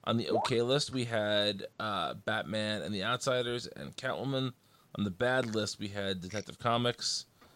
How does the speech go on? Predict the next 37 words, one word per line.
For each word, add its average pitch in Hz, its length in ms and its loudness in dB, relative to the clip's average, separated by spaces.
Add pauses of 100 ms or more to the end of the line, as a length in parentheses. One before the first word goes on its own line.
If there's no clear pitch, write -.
(180)
On 101 100 0
the 107 60 0
Sandman 143 300 6
Universe 147 420 6
list, 131 220 6
we 127 60 4
had 110 100 4
House 117 200 4
of 117 60 -2
Whispers. 120 760 2 (380)
On 104 140 0
the 107 60 4
Walmart 131 440 6
list, 131 260 6
we 117 80 2
had 104 100 4
Batman 110 360 4
Universe 110 420 4
and 101 140 -2
Titans 98 320 -2
Burning 98 300 -2
Rage. 117 520 0 (460)
And 107 240 2
on 104 160 2
the 104 80 0
Dark 101 320 0
Horse 104 260 0
crossover 110 560 2
list, 110 220 0
of - 160 -14
course, 92 360 0
we 92 80 -4
have 95 220 -4
Black 92 300 -6
Hammer, 82 340 -8 (140)
Justice - 500 -12
League. - 300 -20